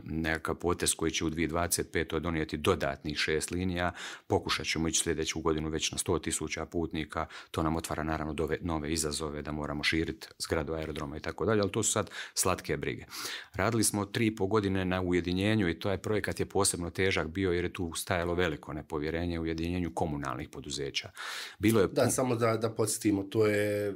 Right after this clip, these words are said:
Speaker 2: to je priča isto koja barem petnaest godina je, ako ne i više, priča o ujedinjenju gradskih komunalnih poduzeća.
Speaker 1: Tako je, od dvije tisuće dvanaeste je bio pokušaj zadnjih ujedinjenja koji nekako nije uspio, ovaj, međutim, to je nešto što se moralo napraviti jer grad ne može imati tri komunalna poduzeća,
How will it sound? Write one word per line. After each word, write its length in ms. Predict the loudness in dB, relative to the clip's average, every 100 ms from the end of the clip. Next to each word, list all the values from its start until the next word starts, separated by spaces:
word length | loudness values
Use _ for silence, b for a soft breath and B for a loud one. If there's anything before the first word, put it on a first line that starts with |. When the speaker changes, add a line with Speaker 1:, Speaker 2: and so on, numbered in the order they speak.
| -4
Speaker 2:
to 100 | 2
je 120 | 2 4
priča 320 | 2 2 0
isto 260 | 0 0
koja 200 | 2 0 0 -2
barem 340 | 2 2 0 0
petnaest 520 | -2 0 -2 -2 -2
godina 360 | -2 0 -2 -6
je, 300 | -10 -12 -14 B B _ -8
ako 200 | 0 4
ne 180 | 6 8
i 60 | 8
više, 380 | 6 4 0 0
priča 300 | 2 4 4
o 40 | 2
ujedinjenju 500 | 2 2 2 2 4
gradskih 360 | 2 2 -2
komunalnih 460 | -2 -2 -2 -4 -6 -8
poduzeća. 280 | -8 -2
Speaker 1:
Tako 240 | 0 2 4
je, 60 |
od 60 | 2
dvije 360 | 0 2 2 2
tisuće 260 | 0 2
dvanaeste 380 | 4 2 2 0
je 40 |
bio 140 | 2 2
pokušaj 440 | 2 0 0 2
zadnjih 480 | 2 2 -2 -6 -2
ujedinjenja 440 | -2 0 2 2
koji 380 | 0 0 2 4
nekako 400 | 0 0 -4 0
nije 260 | 0 0 -4 -4
uspio, 440 | -4 0 2 2 -2
ovaj, 680 | -2 -2 0 -2 -2 0 0
međutim, 480 | 0 -2 -2 -2 0
to 160 | 0
je 100 | 0
nešto 380 | 0 0 -2 -4
što 220 | -4 0
se 140 | 0 2
moralo 360 | 0 0 -2
napraviti 540 | -2 0 0 0 0 -2
jer 120 | -2
grad 280 | 0 0 0
ne 80 |
može 200 | -2 -2
imati 280 | -4 -6 -6
tri 200 | -4 -4
komunalna 520 | -2 -2 -2 -2 -4
poduzeća, 600 | -6 -6 -2 0 2 0